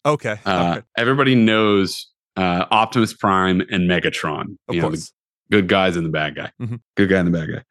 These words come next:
Speaker 2: So Optimus Prime dies at the hands of Megatron, and Megatron is basically killed as well, but he's resurrected,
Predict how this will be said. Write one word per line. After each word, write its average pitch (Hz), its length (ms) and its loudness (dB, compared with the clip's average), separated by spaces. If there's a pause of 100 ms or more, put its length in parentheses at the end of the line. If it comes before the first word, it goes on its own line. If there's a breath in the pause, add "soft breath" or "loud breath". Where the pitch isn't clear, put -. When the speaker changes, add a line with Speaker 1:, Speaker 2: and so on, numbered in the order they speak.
(440 loud breath)
Speaker 2:
So 104 280 2
Optimus 160 440 0
Prime 135 320 0
dies 87 580 -2 (220)
at 95 100 0
the 92 80 -2
hands 92 240 0
of 90 60 0
Megatron, 85 480 -2
and 90 100 2
Megatron 104 400 2
is 85 80 -2
basically 92 440 -2
killed 92 300 0
as 85 160 -6
well, 85 220 -2
but 85 140 -6
he's 82 160 -10
resurrected, 92 1000 -2